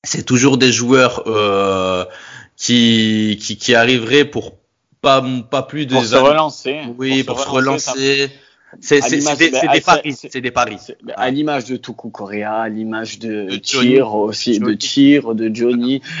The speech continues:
Speaker 2: Là, là, tu cites, euh, malheureusement les pipes, mais Chiro et Tucu, il faut, il faut pas oublier que c'est des paris. Euh,
Speaker 1: Oui.
Speaker 2: le seul vraiment qui a dans notre,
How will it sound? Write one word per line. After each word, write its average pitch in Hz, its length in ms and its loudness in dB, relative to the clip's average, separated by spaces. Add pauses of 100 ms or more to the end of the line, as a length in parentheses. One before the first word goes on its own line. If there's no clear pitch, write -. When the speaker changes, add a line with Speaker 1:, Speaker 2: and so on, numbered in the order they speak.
(120)
Speaker 2:
Là, 139 180 6
là, 147 200 2
tu 127 180 -14
cites, - 340 -12
euh, 120 260 -6
malheureusement 120 540 -10
les 117 140 -10
pipes, 104 340 -16
mais 113 540 -8
Chiro 131 420 -6
et 120 140 -6
Tucu, 160 380 -12
il 139 40 -10
faut, 107 420 -10
il 98 60 -18
faut - 140 -20
pas 117 140 -4
oublier 117 260 0
que - 40 -8
c'est 110 120 -6
des 110 80 -4
paris. 165 440 0 (360)
Euh, 117 240 2
Speaker 1:
Oui. 110 80 -2
Speaker 2:
le 139 180 2
seul 175 460 2
vraiment 151 420 -4
qui 135 140 -6
a 123 100 -2
dans 123 140 -10
notre, 127 500 -8